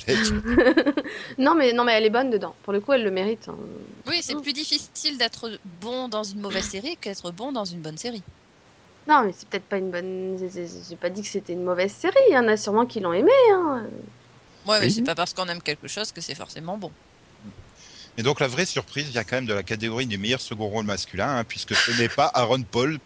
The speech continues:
Speaker 1: qui l'a eu pour Breaking Bad, mais Jon Voight pour Ray Donovan.
Speaker 4: Pourquoi ?
Speaker 2: Oui, alors, <laughs> alors
Speaker 4: Pourquoi ?
Speaker 2: ça, ça, je, je
Speaker 1: Bah, parce que,
Speaker 2: comprends pas.
Speaker 1: parce qu'en fait, Josh Charles l'a eu au People Choice, donc il pouvait pas lui redonner.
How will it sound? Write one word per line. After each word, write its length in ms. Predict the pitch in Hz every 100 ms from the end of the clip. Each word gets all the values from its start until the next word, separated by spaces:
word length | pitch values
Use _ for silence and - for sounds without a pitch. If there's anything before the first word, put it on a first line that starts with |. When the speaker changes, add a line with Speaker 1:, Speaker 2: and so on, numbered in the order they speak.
| _ -
Speaker 1:
qui 100 | 127
l'a 160 | 104
eu 240 | 110 160 123
pour 160 | 110
Breaking 300 | 101 95 220
Bad, 340 | 98 - 165 - _ - - -
mais 100 | 113
Jon 140 | 117 117
Voight 240 | 107 135 -
pour 180 | 113 90
Ray 100 | 104
Donovan. 460 | 104 95 90 135 156 -
Speaker 4:
Pourquoi ? 300 | 131 - 131
Speaker 2:
Oui, 140 | 320
alors, 240 | 226 190 247 233 254 262
<laughs> 300 | 262 254 254
alors 180 | 254 240
Speaker 4:
Pourquoi ? 480 | - - 180 262 330 _ _ _ -
Speaker 2:
ça, 120 | 320
ça, 100 | 320
je, 160 | 311 320
je 60 | -
Speaker 1:
Bah, 60 | 320
parce 140 | -
que, 220 | 339 185
Speaker 2:
comprends 140 | 285 427
pas. 60 | 269
Speaker 1:
parce 120 | 285
qu'en 140 | - 160
fait, 160 | 185 127
Josh 200 | 151 -
Charles 280 | 170 170 139
l'a 60 |
eu 240 | 139 175 135
au 80 | 120
People 300 | 127 - 151
Choice, 320 | - 170 113 90
donc 220 | 104 -
il 40 |
pouvait 180 | 98 113
pas 100 | 143
lui 80 | 143
redonner. 380 | 135 151 160